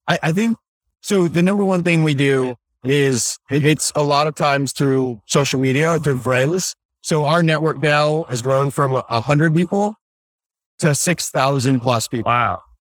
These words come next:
Speaker 1: So it's incredible. Um, you know, we have a who's who of great people. So
Speaker 2: Yeah.
Speaker 1: I, I'll, I'll share, like, some of my great mentors, like Tommy Lee,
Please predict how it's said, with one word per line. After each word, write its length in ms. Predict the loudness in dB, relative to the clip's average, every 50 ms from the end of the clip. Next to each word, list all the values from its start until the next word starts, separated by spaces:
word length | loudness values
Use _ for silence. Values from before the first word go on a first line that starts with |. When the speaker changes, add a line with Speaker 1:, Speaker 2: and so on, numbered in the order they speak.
| _ _ _ _ _ _ -10
Speaker 1:
So 440 | -4 0 0 2 2 2 0 0 0
it's 180 | -2 -2 -2 -2 0
incredible. 600 | 2 2 2 2 0 0 0 0 0 -2 -8 _ _ _ -10
Um, 360 | -4 -2 0 2 2 0 0
you 80 | -2 -6 _ _ _ -8
know, 160 | -4 -4 0
we 100 | 0 0
have 80 | 0 2
a 60 | 2
who's 220 | 2 2 0 0
who 160 | 0 0 0 0
of 80 | 0
great 200 | 0 0 0 2 0
people. 180 | 0 -2 -2
So 220 | -2 0 0 0 0
Speaker 2:
Yeah. 100 | 0 -4
Speaker 1:
I, 160 | -4 -4 -6
I'll, 100 | -6 -6 -4
I'll 80 | -4 -2
share, 280 | 0 0 2 2 2 2
like, 180 | 0 0 -2
some 120 | -2 -2 0
of 40 |
my 220 | 0 2 2 2 2
great 240 | 2 0 0 2 2
mentors, 480 | 2 0 0 0 2 2 2 4 2
like 180 | 2 0 0 -2
Tommy 340 | -2 0 0 2 2 2 2
Lee, 280 | 2 2 2 2 0